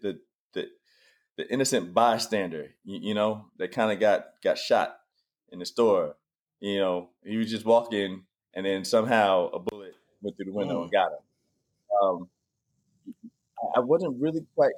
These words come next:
Speaker 1: sure about Benji. I knew we played on his fears, which were claustrophobia, uh, hydrophobia,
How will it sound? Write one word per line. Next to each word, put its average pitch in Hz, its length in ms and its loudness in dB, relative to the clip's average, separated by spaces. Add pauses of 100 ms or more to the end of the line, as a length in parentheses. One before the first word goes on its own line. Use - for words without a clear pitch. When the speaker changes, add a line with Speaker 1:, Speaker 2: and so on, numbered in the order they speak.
(140)
Speaker 1:
sure 120 420 2 (480)
about 101 340 4 (320)
Benji. 98 300 2
I 107 40 6
knew 131 340 4
we 117 120 2
played 117 260 2
on 110 160 4
his - 220 -6
fears, 101 400 2
which 95 220 -6
were 92 300 2 (160)
claustrophobia, 87 640 -4 (640)
uh, 87 320 4 (220)
hydrophobia, 85 680 -2